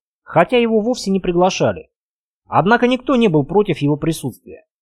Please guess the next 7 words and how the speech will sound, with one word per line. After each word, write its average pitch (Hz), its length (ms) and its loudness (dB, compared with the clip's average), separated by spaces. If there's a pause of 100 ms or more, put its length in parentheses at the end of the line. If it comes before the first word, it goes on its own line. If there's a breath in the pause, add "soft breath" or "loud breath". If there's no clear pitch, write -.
(1160)
«Давайте 143 600 4
сделаем 214 420 6
так», - 420 2 (300)
наконец 127 480 -4
подал 127 300 0
голос 123 260 -2
Казаков. 127 460 -4